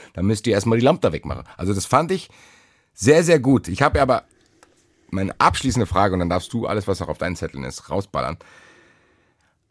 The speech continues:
Ich hätte die ganze Zeit gerne reingebrüllt und ich war wirklich zappelig, den ganzen Prozess, weil ich das Gefühl hatte,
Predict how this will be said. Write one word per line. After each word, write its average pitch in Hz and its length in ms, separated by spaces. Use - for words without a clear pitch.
Ich - 160
hätte 175 220
die 131 120
ganze 151 320
Zeit 127 240
gerne 113 360
reingebrüllt 95 560
und 85 80
ich 85 120
war 107 220
wirklich 139 280
zappelig, - 400
den 78 120
ganzen 123 300
Prozess, - 440
weil 110 320
ich - 140
das 117 160
Gefühl 202 340
hatte, 78 320